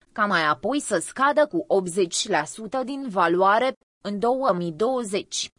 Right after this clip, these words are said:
de la douăzeci de mii de dolari până sub cinci mii de dolari. Dar, după acea cădere, după cum se poate observa și astăzi, moneda a crescut de mai bine de zece ori.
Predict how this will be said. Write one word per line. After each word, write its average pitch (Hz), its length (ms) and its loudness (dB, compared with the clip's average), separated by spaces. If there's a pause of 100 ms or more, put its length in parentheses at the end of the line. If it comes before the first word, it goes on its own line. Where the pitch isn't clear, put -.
(160)
de 226 140 2
la 170 180 4
douăzeci 202 640 -2
de 160 120 -2
mii 170 200 -4
de 202 120 -2
dolari 190 480 4
până 208 300 -6
sub 190 220 -10
cinci 320 440 -6
mii 233 220 -8
de 185 120 0
dolari. 214 640 -2 (760)
Dar, 214 360 0 (240)
după 208 340 -2
acea 196 340 4
cădere, 175 540 0 (220)
după 175 340 -2
cum 220 180 -6
se 262 180 0
poate 196 360 0
observa 180 580 0
și - 220 0
astăzi, 165 640 -2 (260)
moneda 220 540 0
a 190 60 4
crescut 226 560 -4
de 214 140 0
mai 185 240 0
bine 220 420 -2
de 220 160 2
zece 226 400 -2
ori. 175 280 0